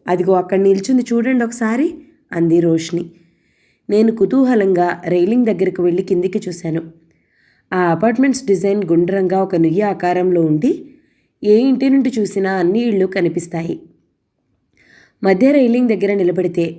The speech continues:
మొత్తం ఇళ్ళన్నీ కనిపించేట్లు ఉంది. నేను ఫోర్త్ ఫ్లోర్లో నిలబడి చూశాను.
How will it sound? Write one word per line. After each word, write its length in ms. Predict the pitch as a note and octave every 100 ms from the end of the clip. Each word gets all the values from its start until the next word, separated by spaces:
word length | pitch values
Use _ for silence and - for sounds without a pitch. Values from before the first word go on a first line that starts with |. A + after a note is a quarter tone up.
| -
మొత్తం 380 | E3+ E3 A#3+ A3
ఇళ్ళన్నీ 420 | F3+ G3+ G3+ G3+
కనిపించేట్లు 760 | G#3+ G3+ F3+ G3+ F#3 F3 F#3
ఉంది. 380 | G3 F3 E3 - - _ _ _ _ _
నేను 280 | - F#3+ F#3+
ఫోర్త్ 360 | A3 F#3+ G#3+ G#3+
ఫ్లోర్లో 380 | G3 F#3 F3+ A3+
నిలబడి 380 | G#3 F#3 G#3 G#3
చూశాను. 420 | F3+ F#3 E3+ E3+